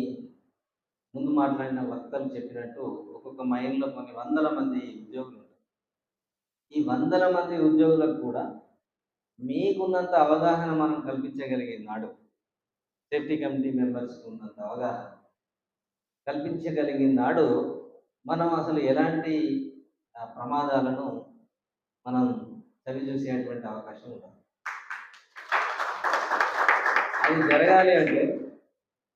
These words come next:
ఆ వందల మందితో మీరు బాయిలో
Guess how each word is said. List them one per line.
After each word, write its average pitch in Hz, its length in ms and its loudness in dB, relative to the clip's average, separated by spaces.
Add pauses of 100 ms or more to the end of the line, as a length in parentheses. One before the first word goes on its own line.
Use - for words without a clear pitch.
(120)
ఆ 143 80 0 (140)
వందల 185 340 6 (120)
మందితో 165 840 2 (400)
మీరు 175 320 4 (380)
బాయిలో 151 320 4